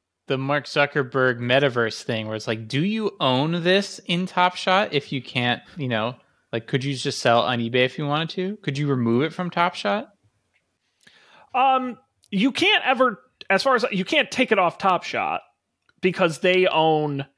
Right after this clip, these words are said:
Speaker 2: the blockchain that all of these are stored on. It's all, it's
Speaker 1: Aha.
Speaker 2: all locked in and it's all exclusive. This is not public and open and accessible. I should point that out. What you make up in for, like, being able to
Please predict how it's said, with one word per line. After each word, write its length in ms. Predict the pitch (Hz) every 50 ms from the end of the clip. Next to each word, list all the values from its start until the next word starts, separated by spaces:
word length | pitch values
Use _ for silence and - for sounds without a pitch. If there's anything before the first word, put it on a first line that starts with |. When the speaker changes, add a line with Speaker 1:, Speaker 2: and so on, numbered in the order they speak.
| _ _ _ _ _ _ _ _ _ _ -
Speaker 2:
the 80 | 143
blockchain 800 | 135 160 175 180 180 165 - - - - 165 143 135 131 127 131
that 120 | 135 131
all 160 | 131 135 135
of 100 | 135 127
these 200 | 135 135 127 120 127
are 60 | 117
stored 440 | - - - - 143 139 139 131 123
on. 140 | 107 104 143
It's 140 | 131 117 -
all, 120 | - 214
it's 200 | 214 160 165 208
Speaker 1:
Aha. 240 | 226 - 262 269 285
Speaker 2:
all 100 | 277 277
locked 320 | 262 240 233 220 - - 220
in 120 | 202 190 185
and 100 | 170 160
it's 140 | 156 -
all 220 | 180 165 170 165 165
exclusive. 600 | - - - - - 143 139 131 - 131 123 123
This 120 | 143 139 156
is 80 | 156 170
not 240 | 185 190 185 -
public 380 | - - 185 165 175 175 170 -
and 100 | 165 156
open 320 | - 147 143 139 156 143 139
and 120 | 135 127
accessible. 600 | 123 - - - 120 117 - - 120 101 - - -
I 60 | 143 180
should 200 | - 202 196 -
point 200 | - 180 160 147
that 140 | 156 143 139
out. 140 | 131 123 - - - - _
What 220 | - 175 214 220 208
you 160 | 220 214 190
make 380 | 160 170 180 220 262 - - - -
up 240 | 165 180 208 - - - -
in 220 | - 190 185 190 190
for, 380 | - - 185 165 165 156 151 147
like, 300 | 151 160 139 135 - _
being 160 | - 147 151
able 140 | 151 151 147 139
to 120 | 151 143